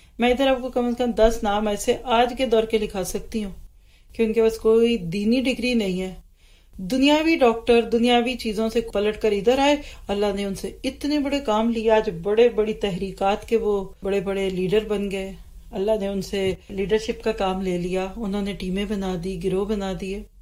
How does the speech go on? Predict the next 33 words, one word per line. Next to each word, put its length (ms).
मसलन 260
इब्ने 240
बास, 580
मालिक 380
बिन 220
नबी, 420
अल 160
एतकाद, 580
तंतावी, 800
अबू 220
जहरा, 400
अबुल 440
आला 260
मौदूदी, 680
अबुल 280
हसन 380
अली 200
नदवी 360
वगैरह, 380
कुरून 320
उला 300
के 140
उलमाए 340
सलफ 380
और 100
अबकरी 360
शख्सियात 640
की 100
तो 140
बात 300
ही 100
और 200
है। 80